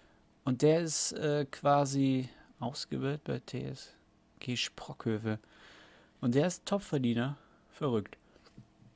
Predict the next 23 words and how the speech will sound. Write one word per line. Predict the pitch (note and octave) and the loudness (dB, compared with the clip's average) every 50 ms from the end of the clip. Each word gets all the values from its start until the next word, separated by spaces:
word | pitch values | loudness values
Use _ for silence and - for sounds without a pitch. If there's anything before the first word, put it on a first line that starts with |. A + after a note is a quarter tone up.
| _ _ _ _ _ _ _ _ _ - | _ _ _ _ _ _ _ _ _ -8
Du | - C#3 | -6 -6
verdient | C3 - D3 C#3 D3+ D#3 - | -2 0 0 0 0 2 2
dann | D3+ C#3+ | 2 4
hier | C#3 C#3+ C#3+ C#3+ C#3 C3+ C3+ C3 - - - - - - | 4 6 6 6 6 6 4 2 -2 -8 -18 -20 -20 -8
Abid | - - C3+ C3+ - C#3+ B2+ - - | -4 -2 -2 0 2 0 0 2 2
Janik. | C3+ C#3 C#3+ D3 D#3+ - - - - _ _ _ - _ _ _ _ _ _ _ _ _ _ _ _ _ _ _ _ _ _ - - - _ _ _ _ _ _ _ _ - - _ - _ _ _ _ _ _ - | 2 2 2 0 -2 -4 -6 -16 -18 _ _ _ -20 _ _ _ _ _ _ _ _ _ _ _ _ _ _ _ _ _ _ -20 -20 -20 _ _ _ _ _ _ _ _ -20 -20 _ -20 _ _ _ _ _ _ -6
Mhm, | - A#2+ G#2 F#2 F#2+ G#2+ C#3+ E3+ E3 - - - - | -2 -2 -2 0 2 2 2 2 0 -4 -16 -10 -4
mhm. | A#2+ G#2+ F#2+ A2 A2+ G#2+ A2 | -4 -4 -2 -2 -4 -2 0
Neunzehn | A#2 B2 C#3 E3+ F3+ - - - D#3+ D#3 | 2 2 2 2 2 -2 -2 -2 0 2
Jahre | D3+ D3+ D3+ D3 C#3+ D3 | 4 4 4 4 4 4
jung. | C#3 D3 E3+ G3+ A3 - - - - - - - - - - - - - - _ _ _ _ _ - _ _ _ _ _ _ _ - - - _ _ | 4 6 6 4 2 0 -2 -6 -6 -6 -10 -14 -16 -18 -20 -20 -20 -20 -20 _ _ _ _ _ -20 _ _ _ _ _ _ _ -20 -20 -20 _ _
So, | - - B2+ | -6 -2 0
das | B2 C#3 D#3+ F3 - | 4 4 4 4 4
ist | G3 F3+ F3+ | 0 2 2
unsere | F#3 F3 D#3+ D3+ D3+ | 2 2 2 2 4
Mannschaft | C#3+ C#3+ D#3 E3 D3+ - C3+ B2 - - | 4 4 4 2 0 -2 -2 -2 -2 -4
jetzt | A2 G2+ - | -4 -4 -4
hier. | - G2 G2 G#2+ A2+ B2 - _ _ _ _ _ _ _ _ _ _ _ _ _ _ _ - | -4 -4 -2 -2 -4 -6 -10 _ _ _ _ _ _ _ _ _ _ _ _ _ _ _ 0
Mit | C3 C3+ C3 C3 - - - | 0 0 0 0 -4 -8 0
drei | - B2+ A#2 C3 D3 D#3 E3+ | 2 4 6 6 4 4 6
Auswechslungsspieler | - - C#3 - C3+ C3 - B2+ A#2 - - B2 A#2+ B2 | 4 2 2 2 -4 -4 -4 -6 -6 -4 -2 0 2 2
plus | A#2 - A#2 - | 0 0 -6 -8
Torwart. | - - A#2 A2 A2 A2+ B2 - | -4 -4 -2 0 0 0 0 -2